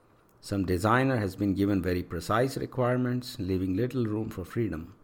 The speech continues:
Some other designer has been given very few requirements, allowing them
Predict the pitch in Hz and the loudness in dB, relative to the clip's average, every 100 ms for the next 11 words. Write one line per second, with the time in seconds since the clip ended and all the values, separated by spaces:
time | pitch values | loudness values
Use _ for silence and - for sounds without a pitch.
0 | - _ - - - - _ - 101 123 | -20 _ -20 -20 -20 -20 _ -4 2 4
1 | 170 170 101 101 92 98 101 92 90 98 | 4 4 2 2 2 2 2 -2 0 -2
2 | 92 92 92 90 120 120 127 123 95 - | 0 0 0 2 2 2 0 0 0 -2
3 | 127 147 117 - 101 - 95 107 107 101 | 0 0 0 -4 -6 -4 0 2 2 2
4 | 90 87 92 | 0 -2 -4